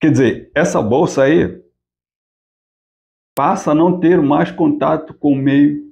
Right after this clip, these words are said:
externo, porque aí temos o solo, temos outros organismos, é, micro-organismos, temos fungos. Então, esses fungos poderiam querer se aproveitar dessa,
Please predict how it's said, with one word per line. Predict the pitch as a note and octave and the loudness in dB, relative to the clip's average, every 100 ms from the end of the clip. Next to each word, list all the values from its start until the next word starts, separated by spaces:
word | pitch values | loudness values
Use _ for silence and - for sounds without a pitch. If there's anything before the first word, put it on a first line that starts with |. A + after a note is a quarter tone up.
| _ | _
externo, | B2+ C3 - C#3 A2+ - - | -8 -6 0 0 0 -2 -6
porque | C#3+ D3 | -4 0
aí | F#3 | 0
temos | G3 G#3+ F3 | 2 2 2
o | A2 | 0
solo, | - C#3+ C3 G2 | -2 0 2 0
temos | F#2 G2+ G#2+ | -2 -2 0
outros | D3+ - - | 0 -2 -2
organismos, | G#2 F#2+ G2 A2 A2+ F#2+ F2+ - | -2 0 0 2 2 0 -4 -4
é, | G2+ G2 | 0 2
micro-organismos, | G#2+ A#2+ B2+ G#2+ G2 G2 G#2+ F2+ E2 | 2 0 0 0 0 0 0 -2 -6
temos | - B2 A2+ | -2 0 0
fungos. | - B2+ A#2+ F#2+ F2+ - _ - - | -2 0 2 0 -4 -12 _ -20 -16
Então, | G2+ D#3 - | -8 -2 0
esses | F#3 F3+ E3+ | 0 0 -2
fungos | - E3+ E3+ | 0 0 0
poderiam | - C3 C3 C3+ F3 | -2 0 2 2 2
querer | F3+ D3+ F3 | 2 2 2
se | F3+ | 0
aproveitar | D#3+ D#3 B2+ B2 A#2 B2+ D3 D3 - _ _ _ | -4 -2 -2 -2 -2 -2 -2 -4 -12 _ _ _
dessa, | F2+ G#2+ B2+ B2 C3+ A#2+ G2+ F2+ | -4 0 0 0 -2 -2 -2 -6